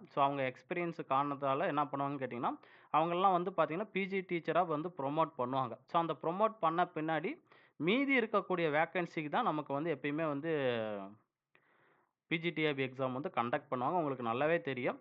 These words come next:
So, அதனால தான் ஃபர்ஸ்ட் அவங்க என்ன கேட்குறாங்கன்னு கேட்டிங்கன்னா, பி ஜி டி ஆர் பி வேக்கன்சி வந்து மொத்தம் எவ்வளோ இருக்கு அப்படின்னு சொல்லி சப்ஜெக்ட் வைஸா வந்து கேட்டிருக்கிறாங்க.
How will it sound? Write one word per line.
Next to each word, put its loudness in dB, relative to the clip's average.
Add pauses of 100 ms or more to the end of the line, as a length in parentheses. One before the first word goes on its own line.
(120)
So, 2
அதனால 6
தான் 2
ஃபர்ஸ்ட் 0
அவங்க 2
என்ன 0
கேட்குறாங்கன்னு -2
கேட்டிங்கன்னா, -2
பி 0
ஜி -2
டி -2
ஆர் 2
பி -4
வேக்கன்சி -2
வந்து -2
மொத்தம் -2
எவ்வளோ 2
இருக்கு -2
அப்படின்னு -4
சொல்லி -2 (120)
சப்ஜெக்ட் -2
வைஸா -2
வந்து -4
கேட்டிருக்கிறாங்க. -4